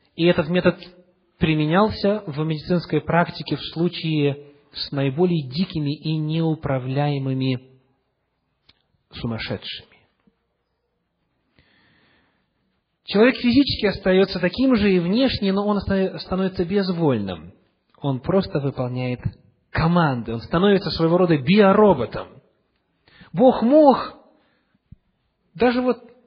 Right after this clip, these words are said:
таким простым образом решить эту проблему, если мы, люди, можем. Он тем более подавно.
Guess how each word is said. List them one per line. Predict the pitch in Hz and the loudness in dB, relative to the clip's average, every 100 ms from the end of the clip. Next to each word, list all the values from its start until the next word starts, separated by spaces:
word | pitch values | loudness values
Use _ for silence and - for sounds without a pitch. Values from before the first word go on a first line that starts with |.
| _ - | _ -8
таким | 285 370 | 0 0
простым | 302 277 - 302 | 2 0 2 2
образом | 311 285 220 214 | 4 6 4 6
решить | 226 214 247 | 2 2 0
эту | 233 | -4
проблему, | 214 220 220 226 160 | -2 -2 0 0 0
если | 143 151 143 | 0 0 -2
мы, | 135 247 208 | 0 2 2
люди, | 160 240 160 | 2 2 2
можем. | 131 110 95 95 85 _ _ _ - | 0 -2 -6 -8 -16 _ _ _ -4
Он | 220 220 | -2 -2
тем | - 240 226 | -2 -2 0
более | 202 247 196 | 4 4 4
подавно. | 180 170 208 170 104 - | 2 2 2 0 -4 -16